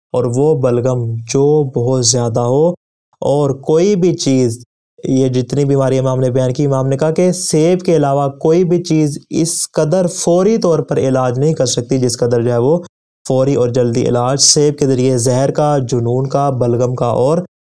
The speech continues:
जादू टोने वगैरह का किया जा सकता है और किसी चीज़ के ज़रिए नहीं किया जा सकता। ज़ियाद फिंदी कहते हैं कि मैं मदीना में दाखिल और मेरे साथ मेरा भाई सैफ भी था। मैंने देखा कि मदीना के लोग जो है वो नक्सीर की बीमारी मुब्तला हैं और, और तकरीबन हर शख्स के जो है वो,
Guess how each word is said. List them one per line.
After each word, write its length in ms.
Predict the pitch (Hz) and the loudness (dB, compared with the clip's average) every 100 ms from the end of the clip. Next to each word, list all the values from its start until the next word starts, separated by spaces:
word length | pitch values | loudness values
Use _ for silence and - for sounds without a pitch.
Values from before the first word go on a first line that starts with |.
| _ | _
जादू 380 | 127 131 131 131 | -4 -2 0 0
टोने 240 | 143 127 123 | 0 0 2
वगैरह 260 | 120 117 | 0 0
का 120 | 117 127 | -2 -2
किया 180 | 127 120 | 0 0
जा 120 | 120 | 0
सकता 280 | 117 120 135 | -2 -2 -2
है 140 | 139 | -2
और 320 | 139 127 131 135 | 0 0 -2 -2
किसी 220 | 127 120 | -4 -4
चीज़ 240 | 113 120 | -4 -6
के 100 | 113 | -4
ज़रिए 340 | 113 117 123 175 185 - | -4 -2 0 0 -4 -8
नहीं 200 | 127 120 | -4 -4
किया 180 | 117 120 | -2 -2
जा 140 | 117 113 | -2 -2
सकता। 340 | - 117 107 - _ 139 | -4 -6 -8 -8 _ 0
ज़ियाद 340 | 147 165 180 | 0 2 0
फिंदी 300 | 190 180 185 | 0 0 2
कहते 240 | 208 185 196 | 2 2 0
हैं 80 | 190 | 0
कि 100 | 196 | 0
मैं 180 | 165 170 | 2 2
मदीना 340 | 160 151 160 | 0 2 2
में 140 | 185 175 | 2 2
दाखिल 340 | 143 139 180 | 0 0 0
और 140 | 180 170 | 2 2
मेरे 200 | 156 156 | 2 2
साथ 260 | 165 160 | 0 0
मेरा 200 | 156 139 139 | 0 0 2
भाई 180 | 135 135 | 0 2
सैफ 300 | - 139 147 | 2 0 0
भी 80 | 160 | 0
था। 140 | 160 | 0
मैंने 200 | 151 151 | 0 2
देखा 220 | 160 160 175 | 2 0 0
कि 140 | 175 | 0
मदीना 420 | 160 143 151 165 185 | 0 0 0 0 0
के 120 | 180 | 2
लोग 240 | 156 156 | 2 2
जो 80 | 156 | 2
है 120 | 151 | 2
वो 200 | 151 170 175 _ _ - | 2 0 0 _ _ -6
नक्सीर 420 | 151 - 185 196 | -2 0 2 2
की 120 | 196 | 2
बीमारी 260 | 165 147 147 | 2 2 0
मुब्तला 360 | 135 143 143 | 0 0 0
हैं 140 | 143 160 | 0 0
और, 140 | 151 | 0
और 120 | 147 143 | 0 0
तकरीबन 380 | 151 160 165 156 | 0 2 0 0
हर 200 | 160 175 | 0 0
शख्स 320 | 170 147 135 | 0 -2 -2
के 120 | 160 | 0
जो 100 | 143 | 2
है 80 | 139 | 2
वो, 260 | 147 180 | 2 0